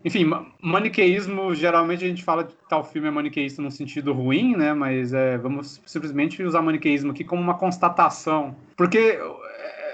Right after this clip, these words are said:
vão, vão ser, no, no, no Estrada da Fúria, essa, essa, essa clareza le-, sendo levada às últimas consequências, assim, a gente pode pensar aí até, até no, no, no, no jogo de cores, que é óbvio, mas funciona muito bem, né, do, do, do quente e do frio, enfim.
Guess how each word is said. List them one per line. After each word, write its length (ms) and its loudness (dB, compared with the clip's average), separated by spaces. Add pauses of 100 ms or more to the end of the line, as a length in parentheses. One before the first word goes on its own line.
(220)
vão, 220 0
vão 180 2
ser, 600 4 (120)
no, 240 -8
no, 220 -4
no 120 -4
Estrada 360 4
da 140 6
Fúria, 320 0
essa, 320 0
essa, 220 -2
essa 280 -2
clareza 720 2
le-, 220 -6
sendo 220 -6
levada 300 0
às 100 -4
últimas 280 -8
consequências, 760 -4
assim, 520 -8
a 40 -8
gente 120 -6
pode 160 0
pensar 220 2
aí 100 2
até, 140 0
até 340 -6
no, 200 -2
no, 180 -6
no, 580 -6
no 120 -6
jogo 220 2
de 100 -4
cores, 400 2
que 120 -2
é 60 4
óbvio, 400 2
mas 200 -4
funciona 360 -8
muito 240 -6
bem, 280 -2
né, 160 -4
do, 200 -6
do, 200 -6
do 140 -8
quente 300 -4
e 20 -12
do 100 -6
frio, 460 -4
enfim. 400 -4